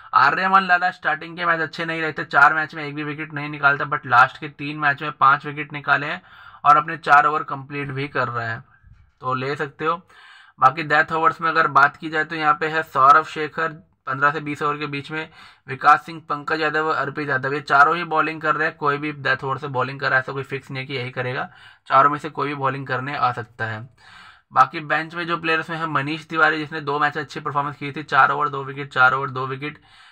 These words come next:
यहाँ तीन ओवर में एक मैच में कोई विकेट नहीं मिला और बैटिंग से एक मैच में पन्द्रह रन मारे। हर्षदेव गौतम की परफॉर्मेंस ये रही है, तीन मैच में दो विकेट निकाले। अनुज विद्यार्थी ने एक मैच में एक, as on आप चेकआउट कर सकते हो। अब इंपॉर्टेंट बोलोगे तो कहीं ना कहीं जो प्लेयर मेरे लिए इंपॉर्टेंट बनेगा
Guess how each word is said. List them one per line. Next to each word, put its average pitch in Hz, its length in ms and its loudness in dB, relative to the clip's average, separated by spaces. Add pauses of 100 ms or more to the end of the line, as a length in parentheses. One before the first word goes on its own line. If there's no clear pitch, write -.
(160)
यहाँ 143 260 0
तीन 147 160 -4
ओवर 147 140 2
में 147 120 -4
एक 139 100 -10
मैच 139 140 -6
में 147 80 -6
कोई 135 200 -4
विकेट 131 240 -8
नहीं 135 100 -10
मिला 135 140 -2
और 156 60 2
बैटिंग 127 320 -4
से 139 80 -8
एक 127 60 -8
मैच 123 180 -4
में 139 100 -8
पन्द्रह 120 260 -4
रन 117 80 -4
मारे। 110 260 -4
हर्षदेव 143 520 -6
गौतम 135 340 -2
की 139 60 -10
परफॉर्मेंस 135 480 -2
ये 131 140 -4
रही 131 200 -4
है, 151 180 -8 (420)
तीन 147 180 -4
मैच 143 200 0
में 143 100 -4
दो 131 120 0
विकेट 143 320 -6
निकाले। 143 420 0
अनुज 143 460 -8
विद्यार्थी 139 500 0
ने 139 140 -8
एक 131 160 -8
मैच 131 220 -6
में 135 120 -8
एक, 147 180 -10 (500)
as 143 140 2
on 160 100 0
आप 151 120 4
चेकआउट 147 440 0
कर 131 140 -2
सकते 117 340 -10
हो। 107 100 -4
अब 135 180 -8
इंपॉर्टेंट 151 540 2
बोलोगे 165 280 -2
तो 165 80 -4
कहीं 151 220 -6
ना 156 80 -4
कहीं 156 160 -8
जो 156 120 -6
प्लेयर 147 220 -6
मेरे 143 160 -4
लिए 143 80 -4
इंपॉर्टेंट 139 420 0
बनेगा 139 380 -4